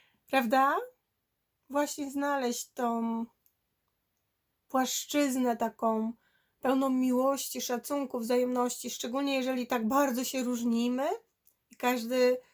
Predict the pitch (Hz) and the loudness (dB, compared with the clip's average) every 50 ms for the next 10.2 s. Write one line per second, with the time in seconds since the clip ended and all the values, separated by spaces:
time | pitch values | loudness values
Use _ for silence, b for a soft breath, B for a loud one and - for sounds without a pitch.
0 | B B B B B - - - 240 247 233 240 220 254 247 240 - - 254 247 | B B B B B -6 2 2 4 4 4 0 -2 -2 -2 -2 -2 0 0 0
1 | 233 226 233 233 240 254 269 285 294 381 - _ _ _ _ _ _ _ _ _ | 2 0 -2 -2 -4 -6 -6 -8 -8 -10 -12 _ _ _ _ _ _ _ _ _
2 | _ _ _ _ _ _ _ _ _ _ _ _ _ 247 233 226 226 - 226 208 | _ _ _ _ _ _ _ _ _ _ _ _ _ -4 -4 -4 -4 -4 -2 -2
3 | 208 220 233 247 269 - _ _ _ _ _ _ _ _ _ _ - 254 285 311 | -2 -2 -4 -6 -10 -16 _ _ _ _ _ _ _ _ _ _ 2 4 4 4
4 | 311 330 370 370 370 - - 370 339 349 381 381 381 359 349 320 302 - 311 302 | 2 0 0 -2 -2 -2 0 -2 0 0 2 2 2 2 2 0 -2 -6 -6 -6
5 | - - - 302 294 285 - - - 247 240 - - - 247 240 233 - - - | -6 -4 -2 -2 -2 -2 -4 -4 -4 -4 -6 -6 -6 -6 -6 -6 -4 -8 -12 -12
6 | _ _ _ - - - - 254 240 226 202 240 233 220 220 226 226 220 - 240 | _ _ _ -20 -20 -8 -4 -2 -2 0 0 0 2 2 2 0 -2 -4 -6 -8
7 | 226 - - _ _ _ _ - 240 226 269 285 254 247 269 285 285 285 285 285 | -10 -10 -12 _ _ _ _ -8 -6 -2 -2 -2 0 0 0 2 2 2 2 0
8 | 285 - _ _ _ _ _ _ _ _ _ _ _ _ _ _ _ _ _ _ | -2 -6 _ _ _ _ _ _ _ _ _ _ _ _ _ _ _ _ _ _
9 | _ _ _ _ _ _ _ _ _ _ _ _ _ - - - - 254 349 392 | _ _ _ _ _ _ _ _ _ _ _ _ _ -20 -20 -12 -8 -4 -4 -2
10 | 392 - - | -2 -2 -2